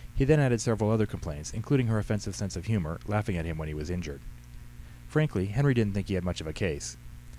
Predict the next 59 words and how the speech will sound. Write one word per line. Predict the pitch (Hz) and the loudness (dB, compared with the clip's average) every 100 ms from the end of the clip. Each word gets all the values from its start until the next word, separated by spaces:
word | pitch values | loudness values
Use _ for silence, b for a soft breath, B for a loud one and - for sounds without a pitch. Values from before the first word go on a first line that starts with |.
| - | 0
However, | 143 127 127 | 4 6 4
to | |
be | 113 | 2
fair, | - 156 95 95 | 4 4 4 6
the | |
pastor | - 123 - 117 | 8 8 6 0
pretty | 117 | 2
much | 104 98 | 2 0
quit | - 113 | 0 0
listening | 120 - 82 | 0 -2 -4
after | 80 - | -6 -6
ten | - 95 90 | -4 -2 -2
minutes. | 87 71 - - B B B B B | -2 -4 -10 -14 B B B B B
The | 113 | -2
sun | 131 135 | 2 4
was | 131 | 4
beating | 131 131 | 4 4
down | 127 131 | 4 2
mercilessly, | 101 87 87 82 92 90 | 2 0 -2 -2 -2 -2
and | 98 | 0
his | 95 107 | 0 2
arm | 117 110 | 2 2
was | 95 | 2
aching | 98 92 82 | 0 0 -6
from | 82 | -6
the | 82 | -4
heavy | 87 92 | 0 0
box, | 87 87 69 - - 117 | 2 0 0 -6 -8 -2
and | |
he | 113 | 0
could | 131 | 0
feel | - 123 | 2 0
sweat | - 143 | 2 0
trickling | - 107 101 | 0 -2 0
down | 95 92 | 0 0
his | 92 | 0
back | 120 98 95 | 0 0 0
and | 90 | -2
beading | 98 92 | 0 0
on | 85 | 0
his | - | 0
forehead, | 127 110 85 - B B | 2 4 2 -2 B B
and | 147 | 2
now | 156 | 4
his | 120 | 4
arm | 110 | 4
had | 104 | 2
gone | 92 90 | 0 -2
completely | 92 - 180 - 90 | -2 0 0 2 0
numb, | 80 90 | 2 0
and | 95 | 2
Dell's | 120 107 | 2 2
face | 151 143 | 2 2
was | 98 | -2
starting | 98 85 | -2 0
to | 85 | 0
look | 85 - | -2 -2
weirdly | 85 78 | -2 -2
blurry. | 76 78 73 71 | -6 -6 -6 -6